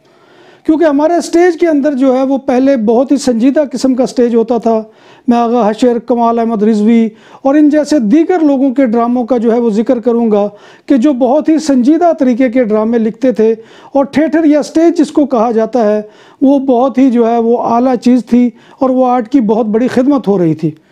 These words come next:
लेकिन यकायक इस जो है स्टेज के अंदर एक तब्दीली आई और फक्कड़पन जो है वो इसकी पहचान बन गया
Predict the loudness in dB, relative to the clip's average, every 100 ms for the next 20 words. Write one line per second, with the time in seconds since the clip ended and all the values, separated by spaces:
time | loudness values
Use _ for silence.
0 | _ -20 -12 -2 0 2 0 0 0 0
1 | 0 0 -4 -4 -2 0 0 -2 -4 -8
2 | -2 0 0 0 0 0 -2 -2 -4 0
3 | 2 2 2 0 -2 -6 _ _ _ -2
4 | 0 -2 -6 -6 0 0 0 0 2 2
5 | 2 0 -2 0 2 0 0 0 0 0
6 | -4 0 -2 0 -2 0 0 0 -4